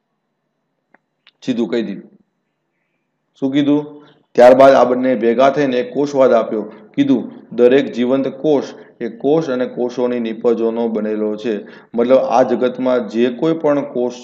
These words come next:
છે અથવા જે કોઈ પણ જીવ છે એ કાં કોષનું બનેલું છે અથવા કોષોની નીપજોનું બનેલું છે.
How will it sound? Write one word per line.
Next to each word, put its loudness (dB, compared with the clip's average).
છે -2
અથવા 2
જે 0
કોઈ -2
પણ -2
જીવ -4
છે -6
એ -4
કાં 0
કોષનું -2
બનેલું 2
છે -4
અથવા 2
કોષોની 0
નીપજોનું 0
બનેલું -6
છે. -16